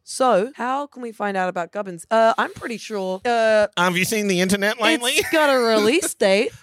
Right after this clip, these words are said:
Speaker 2: Uh, yes, November fourteenth. Check it out. Uh, yeah, it'll be on Android, I O S. Um, you can check it out. The Studio Folly on the socials, or look up Gubbins, TikTok,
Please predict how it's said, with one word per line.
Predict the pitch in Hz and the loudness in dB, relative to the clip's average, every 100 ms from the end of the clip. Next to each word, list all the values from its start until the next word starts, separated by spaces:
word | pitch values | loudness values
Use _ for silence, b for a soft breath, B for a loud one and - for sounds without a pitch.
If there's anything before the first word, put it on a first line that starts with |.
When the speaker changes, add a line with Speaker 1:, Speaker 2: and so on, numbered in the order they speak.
| - | -4
Speaker 2:
Uh, | 156 156 | -2 0
yes, | 160 151 127 - - | -2 -2 -4 -10 -6
November | 131 135 139 139 | -4 -2 -2 -2
fourteenth. | 135 139 123 143 156 170 147 - - - _ | -4 -4 -4 -2 -2 -4 -6 -12 -20 -20 _
Check | - 143 135 | -12 -8 -6
it | 127 | -6
out. | 127 135 110 - _ _ _ - | -6 -6 -8 -12 _ _ _ -4
Uh, | 117 123 120 | 2 2 2
yeah, | 139 131 | 2 2
it'll | 120 | 0
be | 131 | 0
on | 127 127 131 | 2 2 0
Android, | 135 135 139 135 | -4 0 2 2
I | 127 123 | 2 4
O | 127 | 4
S. | 135 - - - B B B B | 2 0 -8 -12 B B B B
Um, | - 117 | -8 -6
you | |
can | 117 | -4
check | 127 127 | -4 0
it | |
out. | 127 127 127 127 | 4 4 4 -2
The | 117 | -10
Studio | 110 - 143 147 143 | -10 -8 -6 0 0
Folly | 131 131 135 | 2 0 2
on | 135 123 123 117 | -2 -2 -6 -6
the | 120 120 | -6 -8
socials, | 131 - 127 131 135 127 | -10 -4 -2 -2 -8 -8
or | 120 | -6
look | 117 123 | -6 -4
up | 123 | -6
Gubbins, | - 117 113 113 113 - | -4 -4 -4 -6 -10 -12
TikTok, | 113 101 113 110 | -14 -8 -6 -6